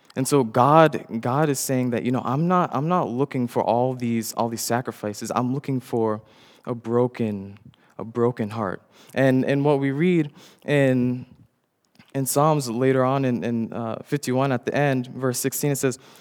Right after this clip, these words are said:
"For you will not delight in sacrifice, or I would ha-, would give it." This is David saying, saying to God, "You don't delight in the sacrifice. You will not be pleased with it,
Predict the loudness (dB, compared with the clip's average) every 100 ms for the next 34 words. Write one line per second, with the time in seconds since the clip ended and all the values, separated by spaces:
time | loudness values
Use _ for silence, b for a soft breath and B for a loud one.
0 | B 2 6 6 2 0 2 2 2 4
1 | 2 0 -2 2 2 2 B B -16 -4
2 | -4 0 0 -2 -4 0 0 0 -2 2
3 | 6 6 4 2 0 -2 _ -8 0 0
4 | 0 2 2 2 -2 -6 -20 _ -4 -2
5 | 2 4 4 2 -4 0 2 0 -2 -4
6 | -4 -4 -4 -4 -4 -6 -12 B B -2
7 | 0 -2 -2 0 0 0 -2 -2 -4 -4
8 | -8 -10 -8 -12 -14 _ _ _ _ _
9 | _ _ _ _ _ _ _ _ _ 0
10 | 2 2 2 0 0 -2 -6 _ _ -6
11 | -6 -2 2 4 2 -2 -8 -4 -2 -2